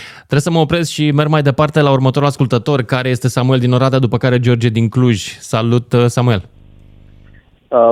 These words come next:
Speaker 2: bună.
Speaker 1: Salut.
Speaker 2: Uh, o, o să încerc să fiu scurt și la subiect,
Speaker 1: Te
Speaker 2: dacă
Speaker 1: rog.
Speaker 2: mă auzi bine.
Speaker 1: Mhm.
Speaker 2: Uh, deci, eu fix în urmă cu un an de zile am cumpărat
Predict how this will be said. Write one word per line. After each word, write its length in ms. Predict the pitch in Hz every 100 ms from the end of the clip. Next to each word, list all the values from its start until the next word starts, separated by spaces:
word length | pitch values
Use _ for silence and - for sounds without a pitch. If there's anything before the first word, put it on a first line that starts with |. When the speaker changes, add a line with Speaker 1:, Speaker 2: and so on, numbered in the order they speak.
| 117
Speaker 2:
bună. 520 | 147 160 131 147 151 - _ _ - _ _ _
Speaker 1:
Salut. 340 | - 123 107
Speaker 2:
Uh, 140 | - 123 131 131 -
o, 200 | 147 151 -
o 100 | -
să 60 | -
încerc 300 | 160 185 185
să 120 | 180 156
fiu 140 | 175 -
scurt 240 | - 180
și 80 | -
la 100 | 165 151
subiect, 580 | 143 139 131 - - _ _ _ _
Speaker 1:
Te 100 | 123
Speaker 2:
dacă 100 | 120
Speaker 1:
rog. 140 | 104 120
Speaker 2:
mă 60 | 117
auzi 220 | 123 127
bine. 340 | 123 120 160 - _ - - _ _
Speaker 1:
Mhm. 140 | 123 123
Speaker 2:
Uh, 60 |
deci, 240 | 165 143 - - 151 147
eu 300 | 202 214 -
fix 200 | - 220 -
în 100 | 180
urmă 240 | 180 175
cu 140 | -
un 60 | 156
an 160 | 156 147
de 160 | 131 117 _
zile 140 | - 147
am 60 |
cumpărat 440 | 135 123 120 127